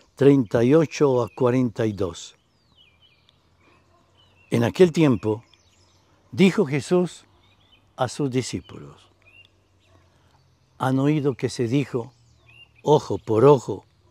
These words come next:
diente por diente. Pero yo les digo, no hagan frente a los que los agravian. Al contrario,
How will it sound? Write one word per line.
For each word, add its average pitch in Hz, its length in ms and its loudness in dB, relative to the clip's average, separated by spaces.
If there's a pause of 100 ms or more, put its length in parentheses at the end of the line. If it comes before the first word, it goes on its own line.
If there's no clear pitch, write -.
(420)
diente 120 640 -4
por 95 240 -10
diente. 110 580 -6 (1000)
Pero 104 260 0
yo 135 180 6
les 139 180 -2
digo, 127 400 -2 (1000)
no 120 260 0
hagan 135 340 -2
frente 147 680 -2 (420)
a 113 120 -2
los 127 260 0
que 120 480 -2 (180)
los 117 420 -2
agravian. 101 800 -8 (1500)
Al 147 160 -2
contrario, 135 680 -2